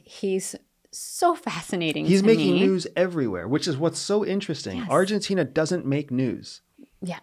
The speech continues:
Speaker 2: It doesn't.
Speaker 1: Not unless you're looking for them. <laughs> Yeah.
Speaker 2: True, true. But
Speaker 1: <laughs> Yeah.
Speaker 2: here, the new Argentine president, who honestly looks like a sitcom T V character.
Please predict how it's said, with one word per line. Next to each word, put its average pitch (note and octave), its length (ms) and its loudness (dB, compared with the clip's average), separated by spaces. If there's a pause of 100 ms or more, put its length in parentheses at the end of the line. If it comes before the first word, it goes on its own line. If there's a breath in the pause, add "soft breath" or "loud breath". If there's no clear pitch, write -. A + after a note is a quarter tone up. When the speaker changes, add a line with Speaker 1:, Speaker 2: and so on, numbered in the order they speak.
Speaker 2:
It C#3+ 180 -4
doesn't. D3 440 -2
Speaker 1:
Not G#3+ 220 2
unless G3 240 -2
you're G#3 80 -4
looking F3+ 300 -2
for - 120 -6
them. - 220 -6
<laughs> - 240 2
Yeah. - 180 6
Speaker 2:
True, G#3+ 240 6
true. C#4 320 6 (220)
But D#3+ 100 10
Speaker 1:
<laughs> - 20 4
Yeah. E3 100 4
Speaker 2:
here, E3+ 600 4 (120)
the C3 100 4
new G#3 260 6
Argentine F3+ 600 2
president, C3+ 540 -2 (160)
who F#3 540 6 (120)
honestly G3+ 500 2
looks B2 360 0
like C3+ 160 2
a G#2 40 -2
sitcom E3 800 0
T C3+ 200 -4
V C#3 180 -4
character. - 580 -14